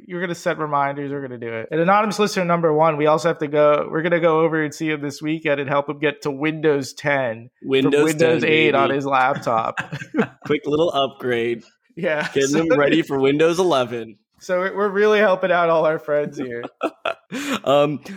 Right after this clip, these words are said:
Speaker 2: I'm gonna transition really smoothly into the last feature, uh, which I also just learned about today, um, which you're actually able to create crossfades between songs.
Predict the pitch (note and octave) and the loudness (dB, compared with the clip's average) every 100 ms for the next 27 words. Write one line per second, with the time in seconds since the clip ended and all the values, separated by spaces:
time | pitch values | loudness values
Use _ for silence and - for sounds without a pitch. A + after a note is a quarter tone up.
0 | - E3 F3+ E3 D3+ - _ _ - F3+ | -8 0 4 4 2 -4 _ _ -6 -2
1 | D#3+ C#3+ D3+ - C#3+ C#3 D3 D3 C3+ - | -2 -2 -4 -4 -2 0 0 0 0 2
2 | C#3 C#3 C3 C3 C3 B2 A2+ B2+ B2 B2 | 4 4 2 2 2 2 0 -2 -2 -4
3 | B2 B2 B2 A#2 A#2+ B2+ C3 B2 - - | -6 -4 -2 0 0 0 0 -2 -8 -8
4 | A#2+ - A#2 A2 G2+ - _ - G#2+ F#2+ | -8 -6 -4 -4 -6 -10 _ -6 -4 -2
5 | C3+ C3+ A2+ B2+ A#2+ B2+ B2+ C3 B2 A#2+ | -2 0 2 2 4 4 2 0 -2 0
6 | B2+ B2 A#2+ A2+ - A2+ A2 F#2+ C#2 _ | 2 2 0 -2 -4 -4 -2 -2 -6 _
7 | A2+ A2+ A2+ A2 - - C3 C3+ - C3+ | -8 -4 -4 -6 -10 -2 0 0 -4 -2
8 | C3+ E3 D3 D3 - D#3+ C3+ C#3 C3 C3 | 0 4 4 2 0 2 4 4 2 0
9 | C3 C3+ C3+ C3 B2+ - D3+ E3 - - | 0 2 4 2 0 0 2 2 -2 0
10 | A#2+ A2+ A#2 - B2 - A#2+ A#2+ - F3+ | 2 0 -2 -8 -8 -4 -4 -4 0 0
11 | A#2+ - - | 0 -6 -16